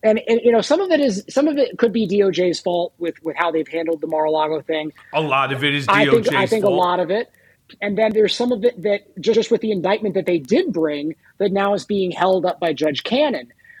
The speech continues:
Speaker 1: I think that now is maybe the time that we need to see action take on Capitol Hill for the Senate to start opening up investigations into what is happening here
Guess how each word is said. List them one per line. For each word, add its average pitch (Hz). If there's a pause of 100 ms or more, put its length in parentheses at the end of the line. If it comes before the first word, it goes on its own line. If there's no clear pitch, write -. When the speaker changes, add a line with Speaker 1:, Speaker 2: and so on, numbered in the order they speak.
(120)
Speaker 1:
I 220
think 247
that 226
now 185
is 190
maybe 175
the 214
time 160 (320)
that 170
we 185
need 196
to 208
see 202
action 170
take 170
on 196
Capitol 190
Hill 160
for 190
the 156
Senate 180 (380)
to 196
start 180
opening 185
up 170
investigations 170
into 170
what 170
is 175
happening 160
here 165